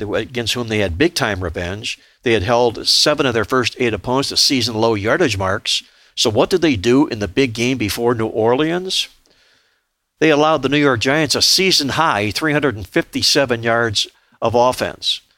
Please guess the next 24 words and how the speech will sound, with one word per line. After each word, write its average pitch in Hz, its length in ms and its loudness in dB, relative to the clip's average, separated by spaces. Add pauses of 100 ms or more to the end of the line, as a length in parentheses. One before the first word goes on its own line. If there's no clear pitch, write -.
(100)
That 151 280 0
was 113 160 0
a 110 60 0
chink 127 360 0
in 113 80 0
the 107 160 -2
armor. 104 520 0
That 127 200 -2
suddenly 135 480 0
told 147 360 2
us 104 160 0
that 95 200 -4
things 147 320 -2
aren't 135 260 2
right 127 300 0
with 101 220 -6
New, 107 160 -4 (160)
with 113 160 -4
Tampa 123 300 -2
Bay 131 300 0
in 95 100 -4
the 90 80 -4
football 92 400 2
game. 80 320 -8